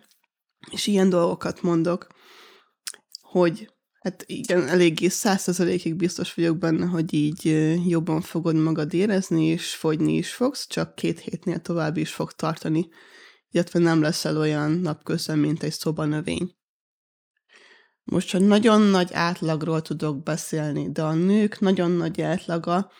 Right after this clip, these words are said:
ezerhatszáz, ezernyolcszáz kalórián még deficitben van, úgy, hogy sétál, úgy, hogy mozog. A Greatest Clubban megtanítom, hogy hogyan számolt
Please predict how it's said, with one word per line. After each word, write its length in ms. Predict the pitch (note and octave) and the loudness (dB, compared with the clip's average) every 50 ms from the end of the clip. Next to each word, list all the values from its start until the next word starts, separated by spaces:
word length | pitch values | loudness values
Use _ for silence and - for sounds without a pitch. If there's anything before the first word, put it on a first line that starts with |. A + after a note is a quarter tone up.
| - - - - _ _ _ _ _ _ _ _ _ _ _ _ - | -20 -20 -20 -20 _ _ _ _ _ _ _ _ _ _ _ _ 2
ezerhatszáz, 1000 | - F#3 F3+ F3 G3 F#3+ F3+ F#3+ F#3+ - F#3 E3+ E3+ - - - D3+ F3 - | 4 4 6 6 6 4 4 2 0 -2 -2 -4 -4 -4 -4 -4 -4 -4 -2
ezernyolcszáz 800 | - F3 F3+ - F#3 F3 E3+ F3+ F3+ E3+ E3+ F3+ - - - - - | -4 -4 -2 0 0 0 0 2 2 0 0 -2 -4 -8 -10 -10 -8
kalórián 580 | - - D#3+ E3 E3 E3+ F3 F3 E3+ E3+ E3 | -4 -2 -2 0 0 0 -2 -2 0 0 0
még 300 | E3+ E3+ F3 F3 D#3+ E3 | 0 2 2 2 2 0
deficitben 880 | D#3+ E3+ F3 - - D#3+ D#3+ - - D3 D#3+ - - E3 D#3 D#3 D3+ D3 | -2 -4 -4 -4 -4 -6 -6 -4 -6 -6 -6 -6 -6 -4 -2 -2 -2 -2
van, 340 | - D#3+ D#3 D3+ D3 D3 - - - - - _ _ _ _ _ _ | -2 -2 -2 -2 -4 -6 -8 -12 -20 -20 -20 _ _ _ _ _ _
úgy, 300 | - F#3+ F#3 F3 F3 - | 0 2 2 2 2 0
hogy 320 | - D#3+ D3+ - - - _ _ | -2 -2 -2 -2 -4 -10 _ _
sétál, 840 | - - - - A3+ G3+ F#3 F#3+ - - F3 E3+ F3 E3 D#3+ - - - | -8 -4 -2 2 4 4 4 2 0 -2 0 0 0 0 -2 -2 -4 -4
úgy, 260 | E3+ D#3+ D#3 D#3 - | -2 -2 -2 -4 -6
hogy 340 | - E3 D#3+ D#3+ D#3+ - - | -4 -2 -2 -2 -2 -4 -6
mozog. 600 | - F3+ E3+ E3 D#3+ E3 - D#3+ D3+ D3+ - _ _ _ _ _ _ _ _ _ _ _ _ _ _ _ _ _ _ _ _ _ _ _ _ _ _ _ _ _ _ _ | -4 -2 0 0 0 0 -2 -2 -4 -4 -6 _ _ _ _ _ _ _ _ _ _ _ _ _ _ _ _ _ _ _ _ _ _ _ _ _ _ _ _ _ _ _
A 220 | - D#3+ D#3+ E3 F3+ F#3 - _ | -2 0 0 0 0 -4 -8 _
Greatest 540 | - F#3+ G3+ G#3 A3+ B3+ B3+ - F#3+ - - | -6 0 4 4 4 4 4 0 -4 -4 -4
Clubban 760 | - - E3 D#3+ E3 - E3 D#3+ D#3 D#3+ F#3 F#3+ F#3+ G3 _ _ _ _ - | -4 -4 -4 -4 -2 -2 0 0 0 0 -2 -4 -6 -8 _ _ _ _ 0
megtanítom, 840 | - F3+ F3+ F3 F3+ - - D#3+ E3 D#3+ D3+ D3+ - E3 D#3 D#3 | 2 2 4 2 2 0 0 0 2 2 0 0 -2 -4 -2 -2
hogy 160 | D3+ D#3+ D#3 - | -2 -4 -4 -2
hogyan 360 | - E3+ E3 D#3 D#3 D3+ D#3+ | -2 0 0 0 0 -2 -2
számolt 760 | F3+ - - F3 E3+ D#3+ D#3+ D#3+ D#3 D3+ D3 C#3+ D3 - _ | -4 -4 -2 -2 0 0 0 0 0 0 -2 -4 -6 -10 _